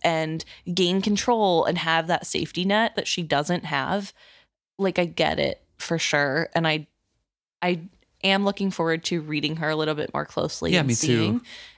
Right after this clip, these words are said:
Speaker 1: if we can give her a little bit more sympathy. But, you know, hard to say now.
Speaker 2: <laughs>
Speaker 1: But I do like the idea that she is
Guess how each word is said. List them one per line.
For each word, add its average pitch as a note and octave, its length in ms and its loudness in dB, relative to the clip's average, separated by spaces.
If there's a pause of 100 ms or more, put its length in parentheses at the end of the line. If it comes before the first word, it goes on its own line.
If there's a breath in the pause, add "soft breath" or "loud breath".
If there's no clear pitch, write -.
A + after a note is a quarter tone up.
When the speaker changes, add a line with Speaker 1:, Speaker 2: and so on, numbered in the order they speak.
Speaker 1:
if G3 120 -4
we G#3 140 0
can G#3 120 -2
give G3 180 0
her G#3+ 100 2
a G3+ 80 0
little G3+ 160 2
bit G#3 140 2
more G#3+ 160 2
sympathy. A3 580 0
But, E3+ 440 2 (720 loud breath)
you F3+ 180 2
know, D3 340 -2 (1000)
hard E3 220 -2
to D#3+ 60 -6
say D#3 220 -2
now. D#3 260 -4 (380)
Speaker 2:
<laughs> C#3 420 0
Speaker 1:
But D#3+ 260 0
I F3 60 2
do F#3+ 460 0
like E3 200 0
the D#3+ 80 2
idea D3+ 260 0
that D3 160 0
she - 180 0
is D#3 340 0